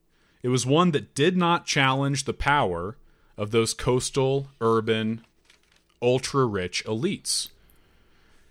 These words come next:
Instead, Obama mainly challenged the only kind of rich through things like healthcare, taxes, environmental regulations. Those are the kind of things that only are a threat to you if you ha-, do-,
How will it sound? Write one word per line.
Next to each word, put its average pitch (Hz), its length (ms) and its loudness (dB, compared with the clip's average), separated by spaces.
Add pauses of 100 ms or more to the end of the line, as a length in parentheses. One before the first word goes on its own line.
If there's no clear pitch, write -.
(140)
Instead, 165 380 -2
Obama 147 480 0
mainly 151 380 -2
challenged 113 840 -4
the 117 100 -4
only 131 260 0
kind 160 380 0
of 104 100 -2
rich - 440 -8 (140)
through 120 160 -4
things 120 320 -4
like 110 400 -4 (200)
healthcare, 101 800 -2 (140)
taxes, 113 760 -2
environmental 123 560 -2
regulations. 85 960 -8 (380)
Those 143 200 0
are 165 40 -2
the 143 100 0
kind 139 240 0
of 131 80 -4
things 123 260 -2
that 117 100 -4
only 120 320 -2
are 113 160 0
a 104 40 -6
threat 117 280 -2
to 110 120 -6
you 104 160 -2
if 101 100 -6
you 101 160 -4
ha-, 113 180 -4
do-, 117 160 -2